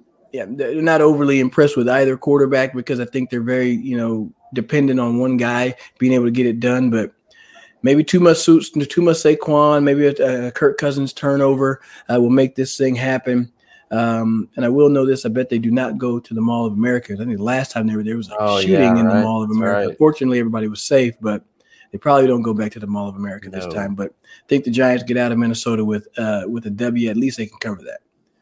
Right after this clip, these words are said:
Speaker 2: Yeah,
Speaker 1: Hey.
Speaker 2: uh, I like it. And, and you also mentioned on defense, Wink Martindale. I mean, he's been around forever. He knows he, a thing or two, and he could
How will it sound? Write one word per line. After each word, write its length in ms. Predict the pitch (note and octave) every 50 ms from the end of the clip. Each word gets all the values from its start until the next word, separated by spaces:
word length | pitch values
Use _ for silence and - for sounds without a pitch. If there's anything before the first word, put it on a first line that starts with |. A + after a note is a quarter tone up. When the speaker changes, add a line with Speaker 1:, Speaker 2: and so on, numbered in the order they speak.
| _ _ _ -
Speaker 2:
Yeah, 240 | G2 A#2 B2 A2+ F#2
Speaker 1:
Hey. 200 | G2+ A2+ B2+ A#2 - -
Speaker 2:
uh, 320 | G2+ G#2+ G#2+ G#2 F#2 - - -
I 100 | G2 G2+
like 280 | G#2 G#2+ A#2+ A#2+ A#2+ G#2+
it. 160 | F#2 D#2+ - -
And, 160 | G2+ A2 A2
and 200 | F2 C3 C3+ B2+
you 140 | B2+ B2 B2
also 380 | B2 B2 A#2+ B2 A#2+ A2 F#2+ E2
mentioned 360 | F#2 G#2+ A2 G#2 A2+ G#2 F#2+
on 180 | F#2 G2 G2
defense, 380 | F#2 G2+ G#2+ G2 - G2 F2+ F2
Wink 220 | F#2+ G2+ G#2+ D2+
Martindale. 580 | E2+ F#2 G2+ F2 F2 F#2+ F2 F2 F2 E2+ F2 F2+
I 60 | E2+
mean, 160 | F#2 G2 F#2+
he's 140 | G2+ G#2 F#2+
been 120 | F2+ G#2+ G2+
around 280 | G2 F#2+ F#2+ F#2+ F#2
forever. 340 | - - F#2+ F#2+ F2+ E2 F2
He 140 | F2+ F#2 F#2
knows 360 | G2 G2 G2 G2 G2 F2+ -
he, 240 | - G#2+ G#2+ G#2+ _ _ -
a 100 | - G2
thing 260 | G2 - - G#2+ G2+
or 80 | G2 F#2+
two, 360 | F2 - - A2 G#2 G#2 G2
and 100 | F#2+ F#2+
he 100 | G2 G#2+
could 200 | - - F#2+ E2+